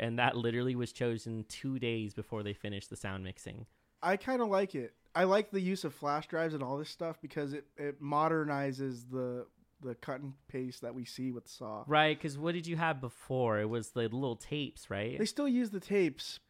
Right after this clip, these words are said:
Speaker 2: but, uh, the thing is, like, now
Speaker 1: It was a
Speaker 2: we're
Speaker 1: voice recording, though, I
Speaker 2: voice
Speaker 1: thought.
Speaker 2: recording on
Speaker 1: Yeah.
Speaker 2: a cassette player.
Speaker 1: Yeah, yeah, it wasn't an actual video unless
Speaker 2: Yeah.
Speaker 1: they wanted you to see it while you were there.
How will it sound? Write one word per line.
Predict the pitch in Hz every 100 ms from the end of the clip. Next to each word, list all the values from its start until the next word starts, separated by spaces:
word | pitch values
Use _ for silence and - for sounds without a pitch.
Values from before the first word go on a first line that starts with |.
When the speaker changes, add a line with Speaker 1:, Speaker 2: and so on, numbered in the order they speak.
| -
Speaker 2:
but, | 156 147 - -
uh, | 147 139
the | 135
thing | 135 180
is, | 175 160
like, | 135 -
now | 147 156 165 151
Speaker 1:
It | 151
was | 143
a |
Speaker 2:
we're | 127
Speaker 1:
voice | 160 170
recording, | 139 - 113 95 95
though, |
I | 165
Speaker 2:
voice | 175
Speaker 1:
thought. | 175
Speaker 2:
recording | 175 175 160 156
on | 104
Speaker 1:
Yeah. | 107
Speaker 2:
a |
cassette | - - 139 -
player. | 131 117 113
Speaker 1:
Yeah, | 131 139 131
yeah, | 120 123 113
it | 110
wasn't | 131 135 127 123
an | 120 -
actual | 110 - 110 101
video | 98 104 98 95 107 - -
unless | - 185 120
Speaker 2:
Yeah. | 110
Speaker 1:
they | 127
wanted | 110 117 123 -
you | 113
to |
see | 107 - 107
it | 104
while | 104 104
you | 104 95
were | 92
there. | 95 90 98 -